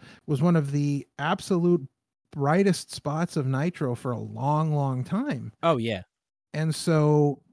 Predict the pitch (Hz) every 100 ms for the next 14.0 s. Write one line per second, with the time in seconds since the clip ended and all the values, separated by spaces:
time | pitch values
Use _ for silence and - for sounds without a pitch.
0 | _ - 156 - 196 180 180 151 156 147
1 | 147 151 139 - - - _ - 170 151
2 | 131 147 147 143 135 139 185 151 135 151
3 | 139 135 131 127 127 147 147 139 120 131
4 | 196 151 - 131 160 - 131 127 123 135
5 | 139 139 135 - _ _ _ _ _ _
6 | _ _ _ _ - 202 202 208 220 214
7 | 202 202 190 170 139 233 233 226 220 220
8 | 214 190 160 185 185 185 175 165 151 156
9 | 151 147 143 147 143 - 175 180 - 185
10 | 165 - 156 156 147 131 - 202 180 185
11 | 185 165 151 156 - 135 - _ - 165
12 | 160 185 185 175 - _ _ - 165 160
13 | 165 185 175 170 165 156 - 160 156